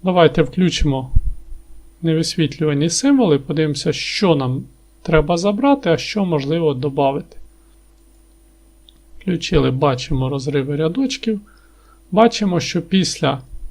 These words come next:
тире у нас, наприклад, на початку абзаца стоять знаки табуляції. Вони нам не потрібні. Тому ми заходимо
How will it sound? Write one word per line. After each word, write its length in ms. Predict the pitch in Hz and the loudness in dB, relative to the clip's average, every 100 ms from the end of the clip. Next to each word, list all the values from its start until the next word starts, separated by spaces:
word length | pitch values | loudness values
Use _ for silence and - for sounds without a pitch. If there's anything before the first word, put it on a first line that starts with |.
| - | -4
тире 320 | 214 254 262 | 2 4 2
у 120 | 170 | 2
нас, 300 | 165 180 - | 2 0 0
наприклад, 540 | 151 147 185 - 147 143 | -4 -2 -4 0 -2 0
на 100 | 156 | -2
початку 600 | 170 - 170 143 - 156 | 0 -2 0 -2 -2 -4
абзаца 480 | 139 185 240 - 170 | -2 0 0 0 -4
стоять 520 | - 156 151 156 - - _ _ _ _ _ | -2 2 4 4 -2 -20 _ _ _ _ _
знаки 500 | 147 131 156 131 165 | -6 0 0 0 -2
табуляції. 840 | 135 147 131 147 131 123 - - 151 | 0 -2 0 0 0 0 -4 -8 -4
Вони 280 | 185 190 151 | -2 0 0
нам 240 | 135 151 | -2 0
не 140 | 220 | 0
потрібні. 800 | 208 160 143 - 143 127 139 233 233 _ _ _ _ _ _ _ _ _ _ | 0 0 0 0 -4 -2 0 0 -2 _ _ _ _ _ _ _ _ _ _
Тому 280 | - 233 226 | -6 0 2
ми 180 | 196 175 | 2 2
заходимо 720 | 160 - - 160 127 131 123 | 4 2 2 0 0 0 -4